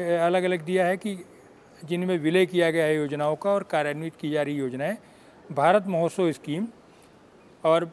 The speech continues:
भारत विदेश मैत्री सांस्कृतिक सोसाइटियों को सहायता अनुदान, ये मर्ज करके एक योजना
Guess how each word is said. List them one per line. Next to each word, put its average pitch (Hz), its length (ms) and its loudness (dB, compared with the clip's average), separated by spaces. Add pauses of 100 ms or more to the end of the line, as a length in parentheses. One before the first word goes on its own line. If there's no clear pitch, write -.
(140)
भारत 170 400 4
विदेश 170 360 2
मैत्री 196 500 -2
सांस्कृतिक 170 580 -6
सोसाइटियों 160 520 -2
को 175 100 -6
सहायता 151 400 0
अनुदान, 147 360 -4 (640)
ये 180 80 4
मर्ज 190 280 4
करके 196 380 4
एक 185 100 0
योजना 180 500 0